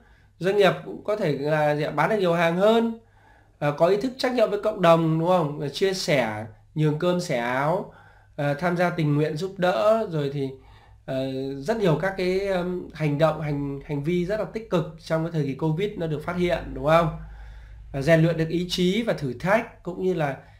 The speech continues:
cái cách thức chúng ta phòng dịch bệnh trong tương lai và sống sót sau dịch bệnh. Tôi luôn luôn đánh giá cái kỹ năng là sống sót, sinh tồn và phát triển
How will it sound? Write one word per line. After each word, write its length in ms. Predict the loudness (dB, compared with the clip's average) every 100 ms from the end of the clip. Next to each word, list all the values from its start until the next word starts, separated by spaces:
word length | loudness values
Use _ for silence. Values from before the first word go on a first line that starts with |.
| -18
cái 120 | -12 -4
cách 140 | -2
thức 100 | -2 -4
chúng 140 | -4
ta 140 | -2 -2
phòng 280 | 0 -2 -2
dịch 200 | -4 -2
bệnh 320 | -4 -4 -8
trong 220 | -6 -4
tương 180 | -2 2
lai 300 | 2 2 0
và 100 | -4
sống 220 | -6 -4
sót 200 | -2 -2
sau 160 | -2 -4
dịch 180 | -4
bệnh. 200 | -4 -4 -6 -20 -20 -20 -20 -20 -2
Tôi 100 | 4
luôn 120 | 6
luôn 140 | 6
đánh 160 | 4 2
giá 240 | 2 2
cái 120 | 0 -4
kỹ 120 | -6
năng 260 | -2 0 0
là 80 | -4
sống 300 | -2 0 2
sót, 260 | 6 6 4 -6 -20 -20 -20 -20 -20 -20 -20
sinh 320 | -6 0 2 8
tồn 400 | 8 8 0 -4
và 300 | -4 -6 -10 -20 -20 -20 -4
phát 160 | -2
triển 260 | 0 -2 -2